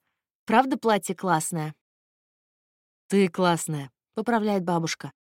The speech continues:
"Платье это просто подчеркивает. Никогда не забывай об этом".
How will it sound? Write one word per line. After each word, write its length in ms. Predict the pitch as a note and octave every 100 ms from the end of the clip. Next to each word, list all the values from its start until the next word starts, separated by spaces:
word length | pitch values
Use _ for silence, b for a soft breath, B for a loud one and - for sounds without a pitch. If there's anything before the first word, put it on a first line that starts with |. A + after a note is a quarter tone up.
| _ _ -
"Платье 440 | F3+ G3+ A#3+ G3
это 160 | E3 E3
просто 360 | E3 G#3+ -
подчеркивает. 760 | E3+ E3+ - D#3 D#3 - C#3+ - _ _
Никогда 640 | E3+ F#3 E3+ E3+ D3+ F3
не 120 | G#3
забывай 540 | F#3+ F3+ E3+ D#3+ D3+ D3
об 100 | C#3+
этом". 320 | D3+ D#3 C#3